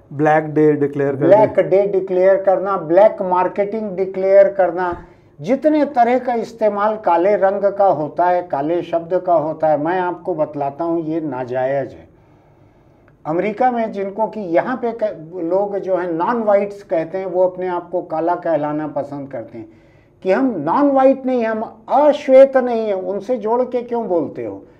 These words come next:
Speaker 2: हम काले हैं, हमको काला कहो। ऐसा हमारे यहाँ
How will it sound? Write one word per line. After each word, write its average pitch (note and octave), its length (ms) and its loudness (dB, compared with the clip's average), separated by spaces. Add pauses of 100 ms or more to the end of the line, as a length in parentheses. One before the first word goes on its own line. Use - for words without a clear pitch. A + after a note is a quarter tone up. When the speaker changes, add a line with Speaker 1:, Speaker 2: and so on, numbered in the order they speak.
(220)
Speaker 2:
हम A3+ 160 -2
काले F#3 360 0
हैं, E3+ 280 -2
हमको E3 320 -4
काला D#3+ 420 0
कहो। A#2+ 380 -6
ऐसा A2+ 340 -12 (720)
हमारे A3+ 340 2
यहाँ G#3 420 0